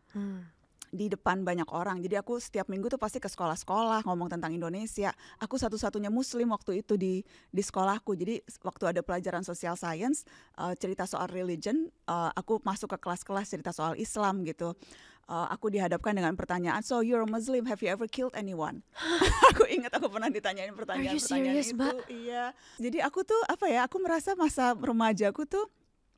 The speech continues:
Speaker 2: aku dapat banyak kesempatan untuk bisa, eh, ketemu orang, untuk bisa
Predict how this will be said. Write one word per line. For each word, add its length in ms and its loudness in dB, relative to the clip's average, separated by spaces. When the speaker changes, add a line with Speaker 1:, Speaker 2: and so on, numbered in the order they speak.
Speaker 2:
aku 240 2
dapat 160 6
banyak 320 2
kesempatan 640 0
untuk 240 -2
bisa, 400 0
eh, 160 2
ketemu 320 0
orang, 720 8
untuk 320 -2
bisa 880 2